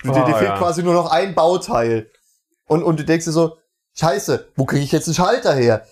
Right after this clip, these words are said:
Speaker 1: Äh, äh, in der ganzen Map ist nix, was ich verwenden könnte. Ich hab einen Schraubenschlüssel, ich hab ein Holzbein in meiner Hosentasche. Das kann ich anscheinend nicht als Schalter benutzen.“ Weil manchmal, oder zum Beispiel, äh, bei, bei Deponia Doomsday,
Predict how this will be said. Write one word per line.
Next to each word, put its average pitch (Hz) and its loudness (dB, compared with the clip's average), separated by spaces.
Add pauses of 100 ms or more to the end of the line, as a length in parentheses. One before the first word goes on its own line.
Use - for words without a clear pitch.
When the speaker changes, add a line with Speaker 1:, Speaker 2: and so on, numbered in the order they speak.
Speaker 1:
Äh, 151 2
äh, 160 -4
in 180 -2
der 170 2
ganzen 220 -2
Map 220 2 (440)
ist 190 -2
nix, 240 2
was 208 0
ich 185 -6
verwenden 214 0
könnte. 147 0
Ich - 0
hab 196 0
einen 185 -10
Schraubenschlüssel, 185 -2
ich 139 -4
hab 180 -2
ein 185 -6 (240)
Holzbein 175 0
in 151 -2
meiner 147 2
Hosentasche. 143 0
Das 131 0
kann 170 0
ich 180 -2
anscheinend 208 0
nicht 359 2
als 240 0
Schalter 180 2
benutzen.“ 151 -2 (220)
Weil 175 0 (280)
manchmal, 214 -2
oder 147 2
zum 147 -4
Beispiel, 175 0 (240)
äh, 139 4
bei, 131 0
bei 123 2
Deponia 156 0
Doomsday, 165 -2